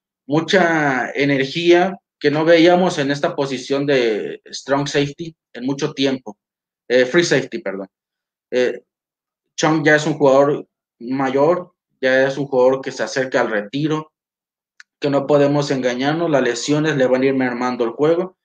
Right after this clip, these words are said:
Entonces se necesita que un jugador levante la mano y qué mejor que sea la primera selección del draft dos mil veinte la que lo haga. Eh, también veo muy bien, y eso creo que es algo que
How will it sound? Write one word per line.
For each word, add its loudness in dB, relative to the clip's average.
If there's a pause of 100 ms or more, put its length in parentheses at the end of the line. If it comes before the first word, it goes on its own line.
(600)
Entonces 0
se 2
necesita 0
que 2
un -2
jugador 4 (200)
levante 2
la 4
mano -4
y -8 (160)
qué 2
mejor 2
que -2
sea 4
la 2
primera 0
selección -2
del 0
draft -4
dos 0
mil 0
veinte -2 (420)
la -2
que 2
lo 4
haga. 2 (680)
Eh, 4 (160)
también 0 (140)
veo 4
muy -2
bien, 0
y -4
eso -6
creo 0
que 0
es -6
algo -2
que -2